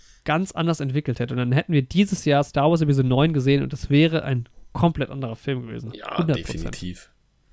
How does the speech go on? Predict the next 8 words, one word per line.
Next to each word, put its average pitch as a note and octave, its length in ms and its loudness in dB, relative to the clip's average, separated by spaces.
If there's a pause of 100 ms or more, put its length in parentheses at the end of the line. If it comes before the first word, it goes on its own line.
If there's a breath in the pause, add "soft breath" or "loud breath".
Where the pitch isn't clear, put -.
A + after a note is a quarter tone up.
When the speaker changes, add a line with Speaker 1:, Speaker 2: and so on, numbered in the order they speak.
(140)
Speaker 2:
Es - 140 -6
wäre G2+ 120 4
halt F#2 260 0 (320)
zum E2+ 220 -6
einen A2 240 -2
wahrscheinlich A2 460 2
ausgereifter A2+ 720 -2
gewesen. A2 480 -4